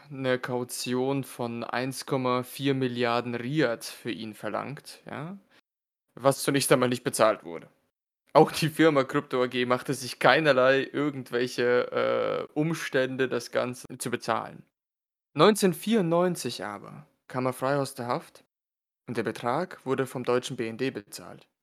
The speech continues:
Kurz nach seiner Freilassung wird er aber von seinem Arbeitgeber entlassen. Und wie sich später herausstellte, hat also Bühler nix von den manipulierten Geräten gewusst, ja, und hat begonnen, sich gegenüber den Medien halt kritisch dem Ganzen zu äußern.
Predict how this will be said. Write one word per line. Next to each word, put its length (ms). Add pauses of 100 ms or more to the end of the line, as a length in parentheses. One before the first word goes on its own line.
(160)
Kurz 200
nach 120
seiner 260
Freilassung 720
wird 140
er 80
aber 180
von 120
seinem 260
Arbeitgeber 640
entlassen. 600 (440)
Und 160
wie 80
sich 180
später 320
herausstellte, 1080 (280)
hat 140
also 220
Bühler 320
nix 200
von 120
den 120
manipulierten 680
Geräten 380
gewusst, 520
ja, 240 (440)
und 100
hat 180
begonnen, 540
sich 340
gegenüber 320
den 140
Medien 280
halt 220
kritisch 340
dem 140
Ganzen 340
zu 160
äußern. 400